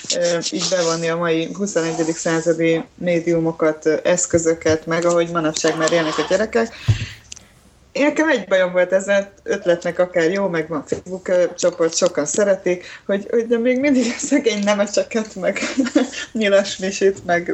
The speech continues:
meg mit tudom én, tehát nem lehet, nem lehetne akkor már a, a témákat is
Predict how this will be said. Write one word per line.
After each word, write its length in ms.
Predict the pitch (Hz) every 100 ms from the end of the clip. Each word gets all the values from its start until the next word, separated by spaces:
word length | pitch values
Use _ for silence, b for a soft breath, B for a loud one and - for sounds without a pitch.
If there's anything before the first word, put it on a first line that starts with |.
| -
meg 200 | 175 170
mit 140 | 180 196
tudom 340 | 208 190 185
én, 140 | 190
tehát 240 | 185 170 170
nem 220 | 196 202
lehet, 340 | 196 180 180
nem 200 | 202 226
lehetne 840 | 208 190 196 190 185 - 170 180 180 B B B -
akkor 400 | 185 190 185 175
már 240 | 170 165
a, 80 | 170 165 -
a 140 | - -
témákat 560 | 180 165 165 165 165 165
is 320 | 165 -